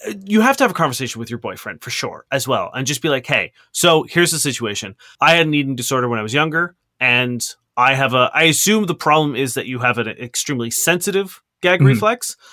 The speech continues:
Speaker 2: And, like,
Speaker 1: Um,
Speaker 2: you also don't have to out your disorder if you don't want to. You could just be like, "I have an extremely sensitive gag reflex.
Speaker 1: Yeah.
Speaker 2: So I,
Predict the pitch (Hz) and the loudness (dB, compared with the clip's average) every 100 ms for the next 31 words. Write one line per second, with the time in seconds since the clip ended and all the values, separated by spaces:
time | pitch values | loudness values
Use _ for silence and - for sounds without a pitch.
0 | - 233 269 269 - - - 262 277 277 | -4 0 2 4 4 2 2 4 4 4
1 | - 247 240 220 196 202 139 135 165 170 | 4 4 6 4 2 2 2 2 2 2
2 | 135 113 - 135 - 143 147 113 117 104 | 2 0 -2 0 2 4 4 2 -2 0
3 | 127 131 - - 143 170 196 - 208 165 | 0 0 -4 -4 0 0 0 2 2 2
4 | 147 196 196 170 - 165 170 - 147 147 | 2 4 4 2 4 4 4 4 2 2
5 | 147 151 190 131 - 117 110 - - - | 0 0 2 0 -2 -4 -4 -10 -10 -4
6 | 165 - 151 131 135 - | -2 2 2 4 2 0